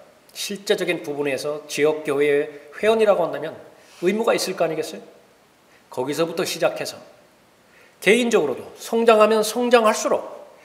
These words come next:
하나님께서 부여해 주시는 특권을 누리는 것만큼이나 행해야 될 의무가 있죠.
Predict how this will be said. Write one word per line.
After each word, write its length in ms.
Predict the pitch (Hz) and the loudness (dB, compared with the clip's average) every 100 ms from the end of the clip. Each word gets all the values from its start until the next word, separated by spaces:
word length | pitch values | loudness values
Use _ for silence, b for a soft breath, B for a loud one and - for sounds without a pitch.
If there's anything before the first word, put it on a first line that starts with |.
| b - | b -2
하나님께서 520 | 226 226 226 226 220 | 2 4 2 -4 -4
부여해 460 | - 202 214 208 202 | -4 0 4 4 2
주시는 420 | 196 214 208 208 | -2 -6 -6 -8
특권을 560 | - - 294 269 262 | -10 -2 4 4 2
누리는 420 | 170 170 208 277 254 | 0 0 2 2 4
것만큼이나 920 | 220 190 170 - 156 151 180 208 - | 4 4 0 -2 -8 -2 0 -2 -4
행해야 280 | 220 190 190 | -4 -2 -2
될 160 | 190 165 | -2 -2
의무가 420 | 147 208 233 151 | 0 0 0 -2
있죠. 240 | 104 - | -2 -10